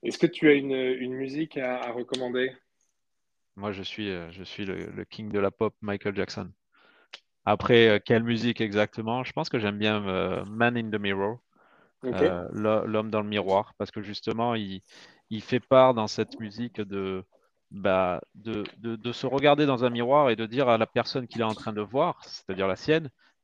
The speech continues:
Speaker 2: bah, fais un changement. Fais un changement, change pour les autres. Tu vois, fais un petit changement. Et, et justement, c'est parce qu'il parle de, de tout ce qu'il y a autour de nous, de toutes les difficultés et tout. Et, et, et en,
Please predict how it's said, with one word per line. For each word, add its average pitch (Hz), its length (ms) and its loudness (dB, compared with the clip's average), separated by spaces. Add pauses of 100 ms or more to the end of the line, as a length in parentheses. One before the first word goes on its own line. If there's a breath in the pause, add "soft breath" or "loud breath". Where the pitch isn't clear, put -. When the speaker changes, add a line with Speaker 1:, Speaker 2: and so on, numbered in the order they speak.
(220)
Speaker 2:
bah, 110 80 0
fais - 160 -4
un 156 100 2
changement. 104 460 -6 (800)
Fais - 120 -4
un 143 120 0
changement, 123 420 -6
change 147 460 -4 (240)
pour 117 220 -4
les 110 140 -2
autres. - 300 -6 (360)
Tu - 60 -20
vois, 117 160 -2
fais - 160 -12
un 127 100 -6
petit - 200 -16
changement. 98 400 -10 (1000 soft breath)
Et, 104 380 0
et 107 40 0
justement, 117 440 -4
c'est - 80 -10
parce 101 140 -6
qu'il 101 140 -10
parle 101 280 2 (240)
de, 92 260 -10 (140)
de 98 100 -10 (200)
tout 117 100 -16
ce - 100 -10
qu'il 107 200 -6
y 113 80 6
a 110 80 4
autour 107 260 -6
de 98 100 -6
nous, 120 260 -8
de 101 80 -14
toutes 98 260 -16
les 98 80 -6
difficultés 101 640 -4
et 98 60 -6
tout. 139 340 -12
Et, 95 320 0 (460 loud breath)
et, 87 340 -2
et 92 160 -6
en, 92 160 -8